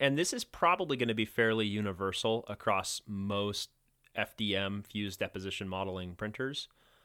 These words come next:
They're calling it something different now. F D M was, like, the thing that we called it for years, and I've seen a new term pop up recently that everyone seems to be using instead. I can't remember what it is.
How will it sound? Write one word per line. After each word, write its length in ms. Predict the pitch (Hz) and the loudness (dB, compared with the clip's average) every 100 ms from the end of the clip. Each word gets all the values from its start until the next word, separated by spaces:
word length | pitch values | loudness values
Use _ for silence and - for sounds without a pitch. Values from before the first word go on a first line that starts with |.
| _ - | _ 2
They're 140 | 151 | 4
calling 260 | 233 294 254 | 4 2 2
it 80 | |
something 260 | 214 202 117 | -2 -2 -2
different 280 | 101 - 82 | -4 -4 -6
now. 160 | 82 | -6
F 200 | 80 160 | -6 -8
D 140 | - 127 | -4 -2
M 140 | 123 | 0
was, 160 | 101 90 | -2 -4
like, 140 | 90 - | -8 -8
the 160 | 98 98 | -8 -6
thing 240 | - 107 | -4 -4
that 80 | 90 | -4
we 80 | 92 | -8
called 280 | - 110 98 | -2 -2 -2
it 80 | - | -8
for 100 | 87 | -12
years, 460 | 85 107 98 85 - | -6 -2 -2 -4 -6
and 120 | 107 | -6
I've 100 | - | -4
seen 160 | 196 | -2
a 80 | 170 | -2
new 220 | 95 101 | 0 -2
term 280 | 104 101 87 | -2 -6 -8
pop 260 | - 90 - | -6 -8 -6
up 180 | 90 - | -8 -6
recently 460 | 92 - - 95 87 | -10 -8 -10 -10 -8
that 180 | 92 | -8
everyone 340 | 92 98 92 92 | -8 -8 -8 -8
seems 220 | - 92 | -10 -12
to 60 | - | -10
be 80 | 90 | -10
using 280 | 87 87 | -10 -12
instead. 360 | 87 - - 92 | -12 -10 -8 -8
I 100 | 95 | -8
can't 220 | - 185 | -8 -6
remember 300 | 190 139 110 | -4 -4 -4
what 180 | 95 92 | -4 -6
it 80 | - | -6
is. 380 | 90 87 - | -8 -8 -10